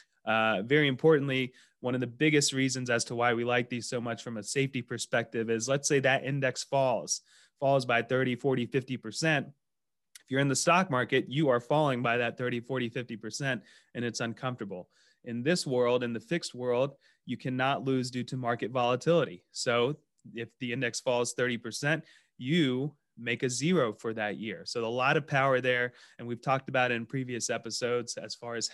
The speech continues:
how all that works, but, uh, just a quick recap on how you can earn the interest in the vehicle.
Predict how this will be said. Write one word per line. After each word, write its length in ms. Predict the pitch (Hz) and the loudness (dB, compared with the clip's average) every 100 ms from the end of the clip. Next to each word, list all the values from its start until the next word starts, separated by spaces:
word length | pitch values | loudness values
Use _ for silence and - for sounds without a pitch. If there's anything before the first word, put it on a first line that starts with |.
| - 127 | -8 -2
how 160 | 131 | 0
all 140 | 123 123 | 0 0
that 200 | 101 92 | -4 -6
works, 380 | 113 117 - - | -6 -8 -8 -8
but, 220 | 107 95 _ _ _ 107 | -8 -8 _ _ _ -6
uh, 160 | 104 | -4
just 260 | 107 113 - | -4 -6 -6
a 60 | |
quick 240 | - 123 - | -8 -8 -6
recap 480 | 117 110 120 110 110 | -6 -4 -4 -4 -6
on 160 | 107 | -8
how 180 | 107 113 | -6 -6
you 140 | 113 | -6
can 160 | 110 110 | -8 -12
earn 220 | 113 113 | -10 -8
the 220 | 107 101 101 _ _ _ - | -6 -6 -8 _ _ _ -12
interest 460 | 117 120 110 - - | -10 -6 -6 -8 -8
in 200 | 127 123 | -8 -6
the 60 | |
vehicle. 540 | 110 117 110 - 95 | -8 -8 -8 -8 -14